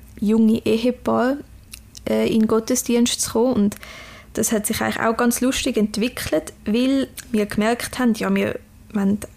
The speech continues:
irgendwie schon in den Gottesdienst, aber es ist uns dann, ja eben, es ist halt ein, ein traditioneller Gottesdienst, finden wir f-, schon auch schön, aber wir wünschen uns noch ein bisschen mehr Gemeinschaft, noch ein bisschen mehr, wo wir uns auch reinbringen können.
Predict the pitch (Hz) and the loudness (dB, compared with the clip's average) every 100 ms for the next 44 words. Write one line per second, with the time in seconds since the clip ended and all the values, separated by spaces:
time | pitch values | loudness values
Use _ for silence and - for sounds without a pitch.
0 | - 208 202 190 202 - 277 277 254 247 | -6 -2 0 -2 -2 0 2 2 2 0
1 | 254 247 - 240 233 - - 196 196 - | -2 -4 0 2 2 0 -2 0 0 -2
2 | - - - - - 214 208 202 - 190 | -12 -14 -16 -12 -4 0 2 0 0 0
3 | 190 208 - - - - - 190 190 190 | 2 0 -4 -20 -20 -8 0 0 2 2
4 | 226 240 214 202 208 - 196 190 196 240 | 2 2 2 0 -2 0 0 0 -2 0
5 | - 226 240 233 226 226 - 226 220 - | 2 2 2 2 0 0 0 2 2 0
6 | 196 185 - - - 269 262 254 247 240 | 0 0 -2 -6 -4 0 0 2 2 2
7 | 220 202 202 208 233 240 226 220 208 202 | 2 2 0 2 4 4 2 2 0 -2
8 | 202 190 185 - - - 196 220 233 233 | 0 2 0 -2 -8 -2 0 2 2 0
9 | - 220 208 202 202 220 208 196 208 202 | -4 -6 -2 0 2 2 2 2 0 -2
10 | 202 214 202 226 233 233 233 220 254 | -2 0 0 2 2 2 2 2 2